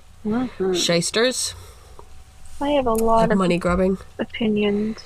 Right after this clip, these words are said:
Speaker 1: of
Speaker 2: Dude, there's a
Speaker 1: religion.
Speaker 2: reverend that got robbed on, like, live. Like, he was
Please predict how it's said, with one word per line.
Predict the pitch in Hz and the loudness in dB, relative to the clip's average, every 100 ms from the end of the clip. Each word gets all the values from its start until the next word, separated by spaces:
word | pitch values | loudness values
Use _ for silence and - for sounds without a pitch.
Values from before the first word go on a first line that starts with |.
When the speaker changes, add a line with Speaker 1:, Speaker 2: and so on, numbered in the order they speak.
| - - - - - - | -18 -20 -18 -18 -18 -8
Speaker 1:
of | - - | -6 -2
Speaker 2:
Dude, | 220 220 | -2 0
there's | 202 208 208 | 2 4 4
a | |
Speaker 1:
religion. | 190 226 | 4 2
Speaker 2:
reverend | 214 180 160 190 185 - - | 2 2 2 0 -4 -14 -6
that | - 180 | -2 0
got | 180 170 170 | 2 2 4
robbed | 185 180 143 175 - - | 4 6 4 2 -4 0
on, | 165 151 165 | 2 2 2
like, | - 160 - - | 0 -2 -2 0
live. | 165 151 143 156 190 - - - - - - - - - - | 2 4 4 2 0 -4 -14 -18 -18 -18 -18 -16 -16 -16 -4
Like, | 202 | -2
he | 180 | 2
was | 180 170 | 2 2